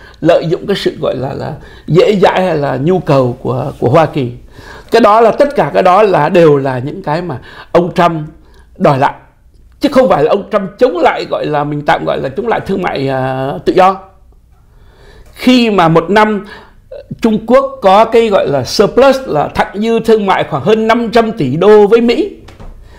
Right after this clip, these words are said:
thì đó không phải là công bằng. Tôi mua của anh, xin lỗi, năm trăm, cả ngàn tỷ.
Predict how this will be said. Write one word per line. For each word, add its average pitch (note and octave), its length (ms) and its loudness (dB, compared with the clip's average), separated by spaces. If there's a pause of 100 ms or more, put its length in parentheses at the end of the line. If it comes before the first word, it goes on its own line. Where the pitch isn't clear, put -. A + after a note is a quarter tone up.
(180)
thì C#3+ 120 0
đó - 160 6
không B3 200 2
phải F3+ 120 0
là D3+ 80 -2
công F#3 240 -4
bằng. C#3+ 140 -4 (320)
Tôi A3 120 6
mua A3 240 4 (100)
của D#3 60 2
anh, F3+ 260 0 (340)
xin - 200 -4
lỗi, G#3 120 4
năm G#3 260 0
trăm, F#3+ 200 0 (320)
cả E3+ 100 -2
ngàn D#3 320 2
tỷ. B2+ 220 -2